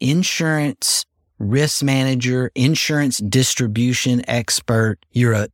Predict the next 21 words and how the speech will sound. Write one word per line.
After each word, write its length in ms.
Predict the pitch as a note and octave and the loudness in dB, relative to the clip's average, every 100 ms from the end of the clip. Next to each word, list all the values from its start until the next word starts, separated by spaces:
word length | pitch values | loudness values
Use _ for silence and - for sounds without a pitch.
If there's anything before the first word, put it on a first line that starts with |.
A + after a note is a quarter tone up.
| - | -2
independent 1000 | C3+ E3 D#3+ C3+ - D3 C#3+ C3+ A2 F#2+ | 0 0 0 -2 -2 0 0 -2 -4 -2
business 460 | C3 B2+ C3+ - | 0 0 -2 0
owner. 520 | A2+ A2+ A2+ A2 G#2+ - | 0 2 2 0 -2 -6
If 120 | - | -4
you're 100 | D#3 | -2
on 100 | A3 | 0
the 80 | F3+ | 0
captive 360 | D#3 C#3 - B2+ | -2 -2 -2 -2
side, 460 | - A2+ G#2+ G#2 - | 0 2 2 0 -4
I'm 220 | A2 A2+ A#2 | -2 0 0
sorry. 500 | - A2+ F#2 D#2+ - | 0 -2 -2 -6 -6
Right 280 | A2+ B2+ D3+ | -2 0 0
now, 500 | B2+ B2+ D3 E3 E3+ - | 0 0 0 0 -2 -4
I'm 200 | A#2 A#2+ | 0 2
sorry. 540 | A2 - G#2+ E2 - - | 2 0 -2 -2 -6 -6
If 160 | C3 D#3 | -4 -2
you're 140 | A#3 | -2
on 60 | D4 | -2
the 120 | - | -2
independent 580 | C3+ - - B3 D4 - | -2 -4 -4 -2 -2 -2
side, 520 | - F2+ - A#2+ | -2 -2 -4 -6